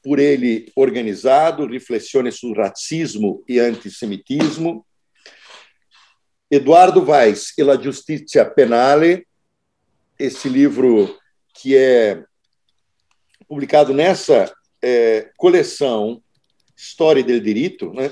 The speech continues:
Vejam, aqui o, o subtítulo desse, desse livro é Zone di contagio tra psicoanálise e diritto,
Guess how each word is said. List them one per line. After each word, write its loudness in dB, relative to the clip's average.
Vejam, -2
aqui -8
o, -4
o -12
subtítulo -6
desse, -2
desse -12
livro 0
é 2
Zone 0
di -6
contagio 0
tra 4
psicoanálise -4
e 0
diritto, -4